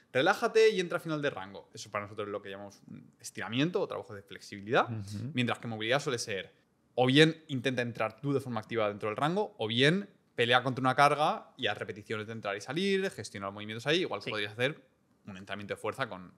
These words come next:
Speaker 1: con una mancuerna,
Speaker 2: Vale.
Speaker 1: en cualquier rango.
Speaker 2: Eh, o sea, el control motor, fundamentalmente, la diferencia.
Speaker 3: El,
Speaker 1: Exactamente.
Speaker 3: la diferencia principal.
Speaker 2: Vale.
Speaker 3: Sí.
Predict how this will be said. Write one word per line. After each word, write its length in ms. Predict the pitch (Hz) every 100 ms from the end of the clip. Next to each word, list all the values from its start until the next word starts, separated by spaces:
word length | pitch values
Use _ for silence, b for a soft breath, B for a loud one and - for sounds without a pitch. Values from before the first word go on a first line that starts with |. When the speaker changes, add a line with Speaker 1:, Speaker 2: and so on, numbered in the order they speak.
| _
Speaker 1:
con 120 | 104
una 80 | 87
mancuerna, 340 | 80 107 92 - -
Speaker 2:
Vale. 320 | - 104 104
Speaker 1:
en 60 | -
cualquier 260 | 92 90
rango. 200 | 90 -
Speaker 2:
Eh, 140 | - - - _
o 80 | -
sea, 140 | 113 107
el 80 | 101
control 380 | 107 107 117 113
motor, 420 | 104 95 101 95
fundamentalmente, 840 | - 107 101 101 104 101 98 95
la 100 | 98
diferencia. 480 | 98 101 104 101 101
Speaker 3:
El, 40 | 123
Speaker 1:
Exactamente. 180 | 143 131
Speaker 3:
la 60 |
diferencia 400 | 127 131 127 120
principal. 300 | 110 - -
Speaker 2:
Vale. 220 | 107 104
Speaker 3:
Sí. 60 | 90